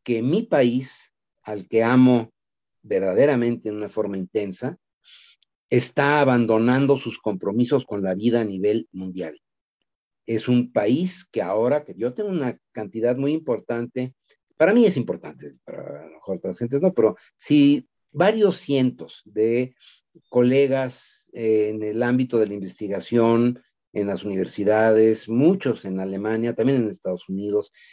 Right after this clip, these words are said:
gente que ha dedicado su vida al conocimiento, ¿no? Y que de veras me, me, <laughs> me, me escriben con,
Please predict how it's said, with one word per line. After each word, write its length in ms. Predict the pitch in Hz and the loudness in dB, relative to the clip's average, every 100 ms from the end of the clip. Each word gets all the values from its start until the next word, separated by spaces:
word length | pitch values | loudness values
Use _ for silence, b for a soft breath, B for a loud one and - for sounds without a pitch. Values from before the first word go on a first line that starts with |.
| b | b
gente 380 | - 135 131 127 | -2 0 2 0
que 220 | 113 110 | 4 4
ha 60 | 123 | 4
dedicado 440 | 131 123 120 120 | 4 4 4 2
su 200 | 117 107 | 0 -8
vida 400 | 113 147 117 92 _ _ _ | -6 -4 -6 -6 _ _ _
al 160 | 107 - | -6 -4
conocimiento, 680 | 104 104 110 113 92 - _ _ - | -4 -4 -2 0 -2 -8 _ _ -2
¿no? 220 | 185 196 b b b b b _ | -2 -4 b b b b b _
Y 200 | - 113 | -8 -6
que 220 | - 120 110 | 0 2 2
de 120 | 117 | 2
veras 340 | 170 214 220 | 2 0 -2
me, 240 | 151 127 113 - | -4 -4 -4 -8
me, 380 | 117 110 107 95 _ _ _ - | -6 -4 -6 -10 _ _ _ -20
<laughs> 320 | - - - b _ | -8 -8 -8 b _
me, 540 | 170 127 123 120 113 - | 0 4 4 4 0 -4
me 120 | 127 | -4
escriben 520 | 117 - 131 156 180 | -4 -6 -4 0 0
con, 480 | 175 127 117 113 95 | 0 -2 -2 -4 -8